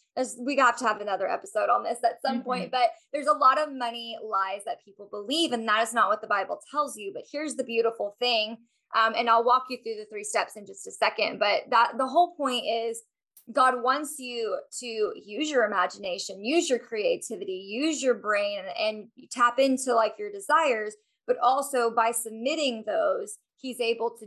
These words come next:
Speaker 1: do those heart change and, and the character build for you so that it aligns with your purpose and your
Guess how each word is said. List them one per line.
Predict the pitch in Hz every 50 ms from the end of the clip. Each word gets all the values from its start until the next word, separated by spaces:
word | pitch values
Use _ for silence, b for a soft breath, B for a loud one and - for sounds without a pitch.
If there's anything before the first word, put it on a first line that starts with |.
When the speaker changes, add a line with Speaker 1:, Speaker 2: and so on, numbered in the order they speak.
| 180 _
Speaker 1:
do | - 226 226
those | 226 208 202 202 -
heart | - 208 - - -
change | - 202 - 202 196 - - _ _ _ _ -
and, | - - - - 311 294 -
and | - 208 202
the | 190
character | - - 247 233 220 214 - - 214
build | 202 - 202 175 180 - -
for | - 320 330 311
you | 254 208 220 208 202
so | 202 - -
that | - 208 208
it | 202
aligns | - 190 - 190 226 262 269 262 247 240 226 220 226 233 - _ _ _ _
with | - 311 349 349 349
your | 339 330 302
purpose | - - 254 233 - 233 220 - -
and | - 214 214
your | 202 190 190